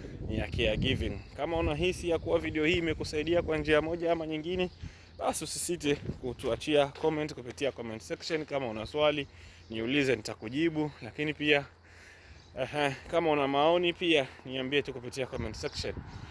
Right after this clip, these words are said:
Hakikisha ume like video hii kwa sababu like yako ni support kubwa sana kwenye channel hii ya Leza T V. Napenda kuambia mwisho mlike kwa sababu unapo like mwisho una, ina maana uliona video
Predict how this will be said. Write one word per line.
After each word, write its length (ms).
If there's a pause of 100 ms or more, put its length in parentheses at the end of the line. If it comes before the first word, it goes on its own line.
(120)
Hakikisha 520
ume 140
like 320
video 340
hii 200
kwa 120
sababu 380
like 340
yako 320 (580)
ni 60
support 440
kubwa 400
sana 280
kwenye 200
channel 380
hii 180
ya 80
Leza 400
T 200
V. 240 (440)
Napenda 340
kuambia 440
mwisho 400
mlike 400
kwa 120
sababu 500 (560)
unapo 340
like 380
mwisho 320
una, 200 (200)
ina 180
maana 300
uliona 400
video 420